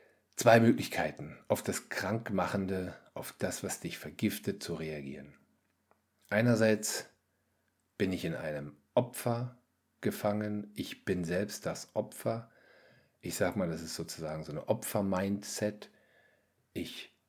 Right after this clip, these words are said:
hab eine Mentalität, da komm ich nicht raus. Das schaff ich nicht. Das,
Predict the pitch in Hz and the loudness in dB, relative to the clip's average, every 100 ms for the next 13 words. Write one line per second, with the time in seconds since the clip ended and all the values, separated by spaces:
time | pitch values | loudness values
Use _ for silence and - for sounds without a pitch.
0 | - 104 - 101 92 98 98 87 82 - | 0 0 2 2 4 2 2 0 0 4
1 | 104 117 120 - _ _ _ _ _ _ | 6 6 4 -10 _ _ _ _ _ _
2 | _ - - 90 87 85 - 73 71 - | _ -2 2 2 0 -2 -6 -8 -12 -16
3 | - - _ - 110 104 - 87 80 - | -20 -20 _ 2 2 4 2 0 -2 -10
4 | 71 - - - 107 - - - | -14 -16 -4 6 6 6 2 0